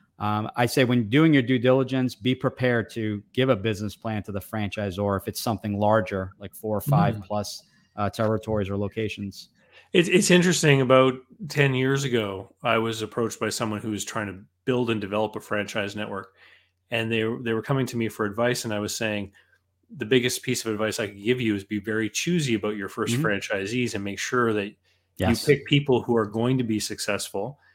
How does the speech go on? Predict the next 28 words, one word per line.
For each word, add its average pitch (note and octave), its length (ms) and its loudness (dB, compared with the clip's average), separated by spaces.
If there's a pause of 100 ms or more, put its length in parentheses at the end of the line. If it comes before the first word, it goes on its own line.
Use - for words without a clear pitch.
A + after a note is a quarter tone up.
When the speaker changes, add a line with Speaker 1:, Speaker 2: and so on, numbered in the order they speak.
(200)
Speaker 2:
and A2 120 -2
that A2+ 100 0
you A2+ 160 -4
create A#2+ 260 -2
the - 80 -8
circumstances A2 680 -4
to G#2 160 -4
allow G#2+ 260 2
them B2+ 140 -4
to G#2 80 -10
be G2+ 100 -4
successful, G#2+ 540 -6
because A2+ 260 -4
every C#3 300 2
other A#2 160 0
person A#2+ 340 -4
that - 100 -10
comes A#2 240 -2
later B2+ 440 0 (400)
<clears throat> - 420 -14
is D3 540 8
gonna C3+ 100 4
be C3 80 2
looking C#3 240 2
at B2+ 80 -2
those A#2+ 180 -4
first - 280 -6
people." E3+ 340 -8